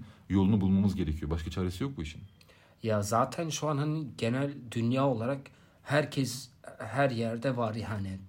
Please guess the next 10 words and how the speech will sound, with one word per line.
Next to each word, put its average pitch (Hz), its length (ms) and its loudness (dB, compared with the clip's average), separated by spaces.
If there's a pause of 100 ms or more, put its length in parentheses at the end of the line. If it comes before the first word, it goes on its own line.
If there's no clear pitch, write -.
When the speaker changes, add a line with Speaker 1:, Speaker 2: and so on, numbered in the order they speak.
(360)
Speaker 2:
İlla 127 300 4
ki 123 140 -4
her 135 160 4
ülkede 113 500 -2
veya 120 320 0 (420)
işte 117 580 -2
Avrupa 123 440 0
olsun, 117 360 -2
Amerika 113 460 -2
olsun, 117 540 -4